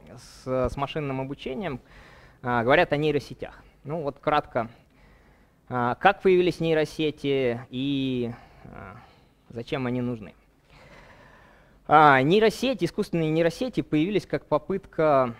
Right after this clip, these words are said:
а, сымитировать, а, то, как работает, а, мозг. Ну вот на верхней картинке, э, изображен, а, изображено, как, а, работают нейроны, как они связаны. То есть есть, а,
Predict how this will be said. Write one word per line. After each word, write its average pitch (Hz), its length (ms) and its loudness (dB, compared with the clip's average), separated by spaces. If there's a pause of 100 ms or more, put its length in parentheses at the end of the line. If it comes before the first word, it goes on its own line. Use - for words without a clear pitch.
(800)
а, 139 220 0
сымитировать, 160 840 0
а, 131 220 2
то, 170 160 -2
как 135 160 -4
работает, 143 540 -2 (140)
а, 117 320 -4
мозг. 127 260 -6 (400)
Ну 143 140 -10
вот 135 180 -10
на 131 240 -4
верхней 147 280 -4
картинке, 139 880 -4 (840)
э, 127 220 -10
изображен, 151 840 2
а, 117 880 -2 (220)
изображено, 151 580 0
как, - 380 -2
а, 117 480 -2 (420)
работают 143 480 -2
нейроны, 160 380 -4
как - 180 -10
они 131 140 -6
связаны. 139 440 -6
То 120 80 -14
есть 113 140 -14
есть, 143 400 -10
а, 120 340 -4